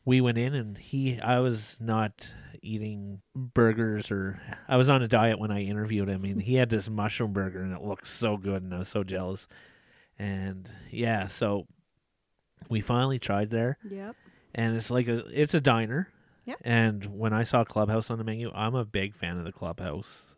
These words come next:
Speaker 1: of anywhere, especially if it's a traditional three slice of bread Clubhouse. What I really hate is when I see a Clubhouse on the menu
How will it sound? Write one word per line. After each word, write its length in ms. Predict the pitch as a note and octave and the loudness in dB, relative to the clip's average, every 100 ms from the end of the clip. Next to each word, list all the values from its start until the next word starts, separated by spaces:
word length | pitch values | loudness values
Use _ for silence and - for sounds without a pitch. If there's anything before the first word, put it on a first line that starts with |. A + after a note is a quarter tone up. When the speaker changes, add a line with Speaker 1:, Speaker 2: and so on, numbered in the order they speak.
| - | -10
Speaker 1:
of 200 | A#2 A2 - | -4 -4 -4
anywhere, 520 | G#2+ G#2+ G#2 F2 F2+ _ _ _ _ - - | -6 -4 -4 -6 -8 _ _ _ _ -20 -8
especially 540 | A#2 - B2+ C3+ D#3+ C#3+ | -6 2 2 4 2 2
if 100 | B2 | 2
it's 260 | A2+ - - _ _ | -2 -6 -16 _ _
a 80 | A#2+ | 0
traditional 580 | - B2 A#2 A2+ B2 G#2+ | 6 6 6 4 0 -2
three 420 | - A#2+ A#2+ A#2+ | -8 -4 -2 -2
slice 400 | - A#2+ A2 - | -4 -2 -2 -2
of 80 | G2+ | -4
bread 260 | G#2 F#2+ | -4 -4
Clubhouse. 480 | - F2 F2 D#2+ E2 - _ - - - | -6 -10 -6 -8 -8 -18 _ -20 -20 -4
What 160 | C3+ B2+ | 2 4
I 60 | |
really 360 | A#2+ C3 D3+ C3+ | 6 6 6 6
hate 220 | A#2+ A#2 | 2 -2
is 140 | A#2 | -2
when 120 | A2+ G2 | -6 -6
I 60 | |
see 220 | G2 A2+ | -4 -4
a 40 | F#2+ | -4
Clubhouse 480 | - C#3+ C3 B2 A#2 | 0 2 4 2 0
on 80 | |
the 60 | A2 | -4
menu 360 | G2+ G2 G2+ | -4 -2 -4